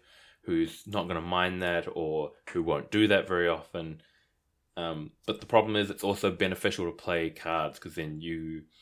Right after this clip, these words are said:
get another go with that worker after you've played the card. And so it's a great game, really simple game, but it can be quite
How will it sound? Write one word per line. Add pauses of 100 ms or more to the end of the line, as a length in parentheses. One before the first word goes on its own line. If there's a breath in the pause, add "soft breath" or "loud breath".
(400 soft breath)
get
another
go
with
that
worker
after
you've
played
the
card. (1200 soft breath)
And
so
it's
a
great
game,
really
simple
game,
but
it
can
be
quite